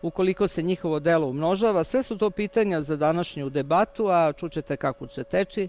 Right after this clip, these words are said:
razgovor, bit ćete u prilici. I, e, treba reći i to da će u emisiji biti reči o kršenju autorskog prava, konkretnih primera će biti, posebno kada je reč o pirateriji u izdavaštvu, kao i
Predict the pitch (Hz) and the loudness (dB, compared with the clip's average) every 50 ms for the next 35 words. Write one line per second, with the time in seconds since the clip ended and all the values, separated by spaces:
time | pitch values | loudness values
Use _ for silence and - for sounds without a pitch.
0 | - - - 175 190 190 180 170 170 175 170 165 151 143 147 143 - 147 135 - | -4 -4 -2 0 2 0 0 -2 -2 -2 -2 -2 -2 -4 -8 -8 -8 -10 -8 -8
1 | 135 131 - 156 196 226 254 262 - - - 220 - - - - - - - - | -10 -8 -6 -4 -2 0 0 -2 -2 0 0 0 0 -2 -8 -20 -20 -20 -20 -20
2 | - - - - - 262 269 262 254 240 202 - - 185 185 - 220 233 214 214 | -20 -20 -16 -6 -2 0 0 2 2 2 2 2 2 0 2 2 0 2 2 2
3 | 196 208 214 - - 208 190 - 220 220 202 196 185 - - 190 180 180 175 180 | 2 2 0 0 0 -4 0 0 0 2 2 0 -2 -2 -2 -2 0 0 0 0
4 | 190 208 196 - - 220 190 170 170 190 185 - 165 156 165 185 208 220 - - | 0 -2 -2 -2 -2 -2 -2 0 -2 -4 -2 -2 0 2 4 4 2 2 0 -2
5 | 202 175 160 147 - 190 180 - - 202 185 170 156 151 151 156 156 - 160 139 | 0 0 0 0 -2 -4 -4 -2 -2 -2 0 0 0 0 0 0 0 -2 -4 -6
6 | - - 147 135 - - 147 143 131 120 113 113 147 180 208 202 - - - - | -4 -8 -8 -8 -4 -2 0 2 2 2 2 2 2 2 2 0 -4 -10 -20 -20
7 | - - - 151 135 127 - 147 139 135 - - - 135 127 - - - 139 143 | -20 -6 -4 -4 -4 -2 0 2 2 2 0 -2 -6 -6 -6 -8 -10 -8 -6 -6
8 | 135 139 143 165 180 202 202 - - 220 190 196 240 233 - 247 220 - - 196 | -4 -2 0 0 2 0 0 0 0 0 0 0 -2 -2 -2 -4 -4 -2 -2 -2
9 | 208 202 - 240 214 208 196 180 - 180 170 175 170 165 170 190 185 - - 160 | -2 0 0 0 0 0 0 0 -2 0 2 2 2 2 2 2 0 0 -4 -8
10 | - - 147 139 139 - - 165 170 190 196 220 202 165 143 139 127 127 143 135 | -6 -4 -2 -2 -2 -2 0 2 2 2 2 0 0 0 -2 -2 -2 -4 -2 0
11 | 135 143 160 202 214 - - 208 - - 208 196 196 185 170 156 151 156 156 151 | 2 2 2 2 0 -2 -6 -6 -2 0 2 4 4 4 2 2 2 0 0 -2